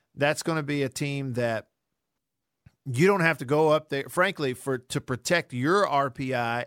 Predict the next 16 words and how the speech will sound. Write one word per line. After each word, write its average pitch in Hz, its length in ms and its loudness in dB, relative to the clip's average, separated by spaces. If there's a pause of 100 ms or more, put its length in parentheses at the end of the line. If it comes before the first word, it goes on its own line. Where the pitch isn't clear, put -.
and 123 200 -6
your 160 380 0
resume 123 680 -2 (340)
for 120 180 -6
State 143 500 -2 (280)
to 147 120 -2
be 143 180 0
able 135 160 -2
to 117 80 -2
host 139 320 0
at 123 80 -18
the 123 120 -8
end 135 100 -4
of 123 40 -4
the 117 80 -4
year. 147 320 -4